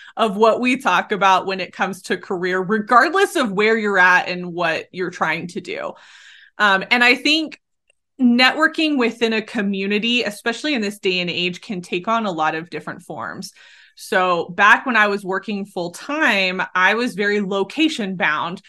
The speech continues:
which essentially means I was looking for opportunities within the community that I was living in or closely surrounding that. And so I always was trying to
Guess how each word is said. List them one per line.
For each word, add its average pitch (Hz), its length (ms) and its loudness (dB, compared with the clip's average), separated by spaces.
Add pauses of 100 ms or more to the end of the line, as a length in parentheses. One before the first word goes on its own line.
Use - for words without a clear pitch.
(240)
which 226 180 -4
essentially 247 560 2
means 220 480 0
I 208 100 6
was 214 140 -2
looking 233 280 -2
for 202 240 -4
opportunities 208 880 0
within 220 540 2
the 226 120 2
community 214 800 0
that 185 280 -2
I 180 200 4
was 175 260 -6
living 240 400 2
in 226 440 -2 (100)
or 190 500 0 (560)
closely 226 580 2
surrounding 190 800 -2
that. 151 300 -4
And 190 140 -6
so 185 220 -4
I 180 220 2
always 233 380 0
was 220 120 -8
trying 202 360 -4
to 175 360 -2